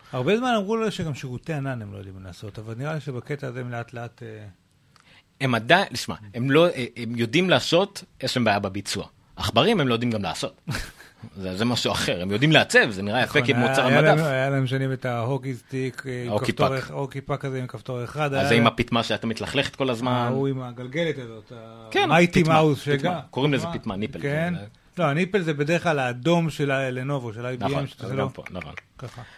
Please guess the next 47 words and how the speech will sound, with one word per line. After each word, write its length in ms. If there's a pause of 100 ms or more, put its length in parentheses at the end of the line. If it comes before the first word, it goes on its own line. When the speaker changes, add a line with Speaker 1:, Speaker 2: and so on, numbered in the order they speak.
(140)
Speaker 2:
קיצור, 400
זה, 400
זה 160
הם 100
לא 60
עושים, 300
אבל 260
הטרקפד 380 (180)
מדהים, 280 (100)
אין, 300
אין 140
דבר 200
דומה 200
אליו 160
בכלל 260
בתעשייה. 400 (240)
דרך 160
אגב, 280
ר-, 80
אה, 320
הקשבת 320
להקשיב, 380
לשמוע 260
מה 80
ההבדל 200
בין 140
פורסטאט 480
לטרידיטאט? 640 (300)
Speaker 1:
מה? 220 (400)
Speaker 2:
אלף 120
כל 140 (340)
שמות 360
שונים. 260 (600)
זה 120
לא 60
נ-, 120 (140)
כאילו. 200
Speaker 1:
אוקיי, 260
לא, 320
טרידיטאט 380
יש 140
כמה 220
עומקים, 480
לא? 120 (300)
Speaker 2:
לא, 140 (100)
טרידיט-, 500
לא, 220